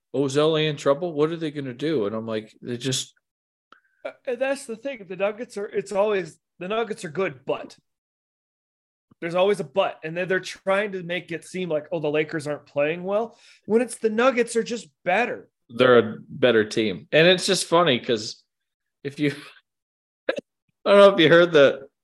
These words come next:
Speaker 1: the interview that they had with Jokic after the game, and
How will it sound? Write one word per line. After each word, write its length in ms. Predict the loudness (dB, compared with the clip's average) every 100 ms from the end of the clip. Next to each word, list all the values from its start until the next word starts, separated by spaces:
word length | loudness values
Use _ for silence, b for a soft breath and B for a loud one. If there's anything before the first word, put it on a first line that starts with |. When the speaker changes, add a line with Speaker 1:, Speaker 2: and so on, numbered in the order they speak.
| _ _
Speaker 1:
the 140 | 4 6
interview 400 | 6 4 2 2
that 100 | 2
they 100 | 0
had 280 | 2 2 0
with 160 | -2
Jokic 460 | -2 -2 -4 -6 -4
after 300 | -4 -6 -10
the 100 | -8
game, 480 | -2 0 0 -2 -4
and 200 | -12